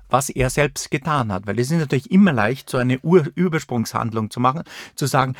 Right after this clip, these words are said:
sie hat mich zu dieser bösen Tat ver-, äh, verführt, äh, und jetzt will er sie so Art aussortieren und macht sich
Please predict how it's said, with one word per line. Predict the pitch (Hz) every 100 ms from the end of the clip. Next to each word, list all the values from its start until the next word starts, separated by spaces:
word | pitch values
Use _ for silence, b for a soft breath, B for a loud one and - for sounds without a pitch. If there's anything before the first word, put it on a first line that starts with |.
| B
sie | - - - 190 214 165
hat | 156 -
mich | 156 -
zu | -
dieser | 143 156 127 127
bösen | 123 131 120 113
Tat | 110 98 -
ver-, | 120 - 120 110 -
äh, | -
verführt, | - 117 160 190 320 - B B 123 _ -
äh, | 147 131 - _ -
und | 170 135
jetzt | 165 185 - 151 -
will | 131 175 175
er |
sie | 165 165
so | 147 143
Art | 139 139 - B B B _ _
aussortieren | 120 107 - 165 143 160 156 180 254 285 _ _ _ _ _ _
und | 170 202 202 - - _ -
macht | 127 120 - -
sich | 175 -